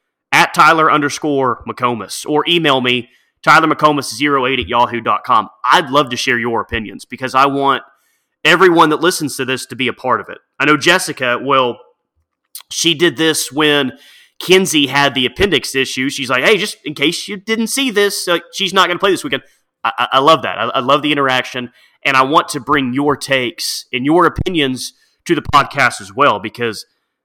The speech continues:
O U's got a very knowledgeable softball fan base. Like, that's one thing that is very evident on social media. It's a very passionate fan base. Jen Schroeder <laughs> found that out the hard way this week,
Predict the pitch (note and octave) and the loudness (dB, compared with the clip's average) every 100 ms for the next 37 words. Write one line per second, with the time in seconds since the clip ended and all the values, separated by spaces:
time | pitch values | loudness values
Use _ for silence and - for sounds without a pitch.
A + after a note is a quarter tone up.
0 | _ _ _ _ _ _ - F3 G#3 A3 | _ _ _ _ _ _ 2 4 4 2
1 | F3+ E3+ C3+ E3+ E3 C3+ C3+ C3+ C#3+ B2+ | 0 0 0 2 2 2 4 4 4 -2
2 | A#2+ A2 G#2+ C3+ A#2 F#2 - G#2+ F#2+ A2+ | -6 -10 -6 -2 -2 -4 -6 -6 -6 -10
3 | G#2 F#2 E2 E2 - G2+ E2+ C3+ - D3+ | -10 -10 -16 -14 -12 -8 -4 -4 -2 -2
4 | C#3 - C#3 B2 A#2 B2 A2+ A2 - _ | 0 0 0 0 0 0 0 0 -6 _
5 | _ _ - A2+ D#3 D3 C3 C#3 A#2+ A2 | _ _ -12 -2 2 4 4 2 0 -6
6 | G#2 A#2 G#2+ G2 G2 - A2+ - A2+ G2+ | -2 -2 0 -4 -6 -4 -4 -6 -10 -12
7 | F#2 - - F3+ A3 D4 D#4 - G3+ G3+ | -16 -10 0 0 2 4 4 4 -2 -6
8 | _ _ _ _ _ F3 D3 C3 A#2+ E3+ | _ _ _ _ _ 2 4 2 0 -2
9 | - _ - G3+ G3 A3 B3 G3 - G3 | -10 _ 0 0 4 4 6 4 2 4
10 | F3 F#3 E3+ E3+ E3+ D#3+ F3 D3 C3 A#2+ | 6 6 6 4 2 4 4 4 0 -2
11 | A#2 A#2+ A#2 C3 | -6 -6 -6 -6